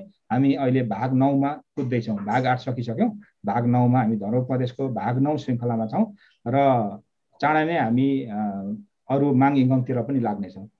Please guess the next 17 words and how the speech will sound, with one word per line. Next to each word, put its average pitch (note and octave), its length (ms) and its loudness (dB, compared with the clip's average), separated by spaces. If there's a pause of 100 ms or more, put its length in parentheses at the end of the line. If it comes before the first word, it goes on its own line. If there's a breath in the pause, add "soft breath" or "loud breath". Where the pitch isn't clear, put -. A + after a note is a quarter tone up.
(580 soft breath)
अर्को D#3+ 200 2
चाहिँ F3+ 360 2
किराँत F3 260 4
धार्मिक C3+ 360 -2
पहिरनमा D#3 340 2
एकरूपता C3+ 380 -4
दिलाउन C3+ 640 2
अनि B2+ 240 2
यसमा C#3 240 -4
प-, C3+ 160 -8
बढ्दै C#3 360 2
गएको B2+ 260 2
गलत C#3+ 340 -2
परिमार्जीकरणलाई B2 680 -2
निर-, B2+ 280 0
निरुत्साहित C#3 600 0
गर्न। G2+ 320 -6